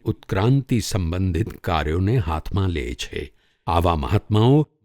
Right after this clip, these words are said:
જાહેર જનતાની સ્થૂળ દ્રષ્ટિથી હંમેશા પોતાને અંતરપટ હેઠળ રાખે છે અને ઈચ્છામાં આવે ત્યારે અદૃશ્ય થઈ જવાની શક્તિ પણ ધરાવે છે.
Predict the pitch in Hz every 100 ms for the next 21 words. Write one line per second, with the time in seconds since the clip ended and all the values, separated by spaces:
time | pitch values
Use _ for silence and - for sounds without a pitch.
0 | - 101 113 113 113 151 139 107 117 117
1 | 135 139 147 123 - - 123 139 151 107
2 | 98 98 - 123 104 104 143 160 - -
3 | 135 156 170 156 175 175 - 110 127 113
4 | 135 196 _ - 135 143 - 165 - 170
5 | - - 101 101 - 127 123 92 71 -
6 | 80 - - - - _ _ - 120 123
7 | 92 73 - - 92 90 67 65 76 139
8 | 127 - - - 143 143 160 - 113 92
9 | 151 147 - 165 - 104 95 85 87 95
10 | 107 143 - - - - 76 - 104 120
11 | 101 85 73 65 69 - - -